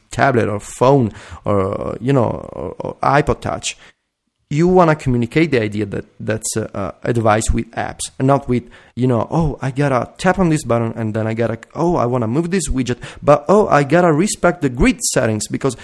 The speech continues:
I don't have space with, for this widget." You wanna keep things as simple as possible because, because children, uh, and, and, uh, you know, uh, maybe people like my dad, who's, who's a,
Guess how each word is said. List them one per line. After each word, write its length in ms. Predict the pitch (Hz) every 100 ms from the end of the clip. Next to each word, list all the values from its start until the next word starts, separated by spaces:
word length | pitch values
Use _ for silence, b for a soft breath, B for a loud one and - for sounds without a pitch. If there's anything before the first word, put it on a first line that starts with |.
| B -
I 140 | 156
don't 160 | 151 151
have 140 | 143
space 420 | - - 220 240
with, 320 | 135 - -
for 160 | - 135
this 220 | 127 147
widget." 260 | 123 120 117 _
You 160 | 151 202
wanna 340 | 254 214 160
keep 280 | 139 - 131
things 320 | - 131 113
as 200 | 113 98 -
simple 200 | 139 127
as 100 | 113
possible 260 | 120 113 113
because, 220 | 113 - b _ -
because 280 | 131 127 - b _ -
children, 640 | - 185 185 185 180 170
uh, 340 | 120 117 104 -
and, 180 | 110 104
and, 280 | - 101
uh, 260 | 101 101 - 101
you 140 | 127 143
know, 240 | 113 - - 113
uh, 260 | 113 95 -
maybe 300 | - 143 123
people 300 | 117 131 160
like 180 | 135 -
my 140 | 101
dad, 500 | 95 107 113 107 131
who's, 260 | 135 110 - B B -
who's 180 | 117 107
a, 400 | 101 - -